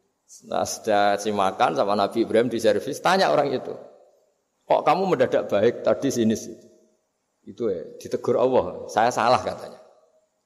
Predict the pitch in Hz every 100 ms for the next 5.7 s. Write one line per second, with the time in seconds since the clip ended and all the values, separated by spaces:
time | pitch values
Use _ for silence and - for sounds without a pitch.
0 | _ _ _ _ _ _ _ _ _ _
1 | _ 131 104 - - 185 190 202 190 190
2 | 190 170 185 185 180 302 339 175 175 175
3 | 175 180 175 170 170 170 175 240 262 -
4 | - _ _ _ _ - - 185 131 147
5 | 156 147 156 117 147 185 92